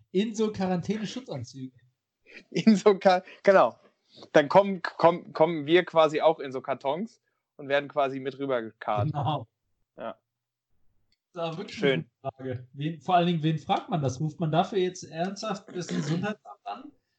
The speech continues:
Speaker 1: Weil ich meine, die Leitungen da sind ja gerade kostbar.
Speaker 2: Ja.
Speaker 1: Ich habe übrigens,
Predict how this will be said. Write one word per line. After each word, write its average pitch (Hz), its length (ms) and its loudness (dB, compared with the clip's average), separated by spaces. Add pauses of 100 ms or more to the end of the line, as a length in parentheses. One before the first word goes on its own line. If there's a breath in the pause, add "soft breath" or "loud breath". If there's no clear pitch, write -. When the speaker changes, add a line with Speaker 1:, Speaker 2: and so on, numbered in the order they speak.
(160)
Speaker 1:
Weil 143 100 -4
ich 131 80 -4
meine, 160 200 0
die 151 80 -2
Leitungen 170 460 2
da 175 160 6
sind 165 120 0
ja 165 80 2
gerade 156 260 0
kostbar. 123 580 -2 (680)
Speaker 2:
Ja. 143 240 6 (920 soft breath)
Speaker 1:
Ich - 100 2
habe 196 140 6
übrigens, 214 380 4